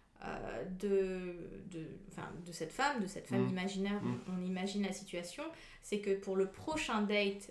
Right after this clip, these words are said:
Speaker 1: elle ne parle pas de ce désir-là.
Speaker 2: C'est pas forcément une bonne, oui.
Speaker 1: Et c'est pas forcément une, entre guillemets, bonne idée. Il y a
Speaker 2: Non.
Speaker 1: pas de bonne ou mauvaise
Speaker 2: Ouais,
Speaker 1: idée, mais
Speaker 2: mais
Speaker 1: en
Speaker 2: c'est,
Speaker 1: tout
Speaker 2: c'est,
Speaker 1: cas,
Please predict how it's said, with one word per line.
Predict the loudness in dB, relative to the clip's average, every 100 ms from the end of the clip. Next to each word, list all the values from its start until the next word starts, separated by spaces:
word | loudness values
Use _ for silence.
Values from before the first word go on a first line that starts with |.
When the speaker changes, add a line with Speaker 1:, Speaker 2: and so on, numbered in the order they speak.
| -6
Speaker 1:
elle | 0 2
ne | 2
parle | 0 0 -2 2
pas | 2
de | 4
ce | 0
désir-là. | 0 0 -2 0 4 6 6 4 -4
Speaker 2:
C'est | 0 4
pas |
forcément | 4 4 4
une | 6
bonne, | 6 4 6
oui. | 6 6 4 -4 4
Speaker 1:
Et | 8 8
c'est | 8 6
pas | 6
forcément | 4 2 2 2 4 2 0 2
une, | 2 2
entre | -2 0
guillemets, | 2 2 2 0
bonne | 2 6 6
idée. | 6 8
Il | 8
y |
a | 10
Speaker 2:
Non. | 10
Speaker 1:
pas | 8
de | 6
bonne | 4 6 6
ou | 6
mauvaise | 4 6 8
Speaker 2:
Ouais, | 10 12
Speaker 1:
idée, |
mais | 12
Speaker 2:
mais | 12
Speaker 1:
en | 10
Speaker 2:
c'est, | 8
Speaker 1:
tout |
Speaker 2:
c'est, | 8
Speaker 1:
cas, | 8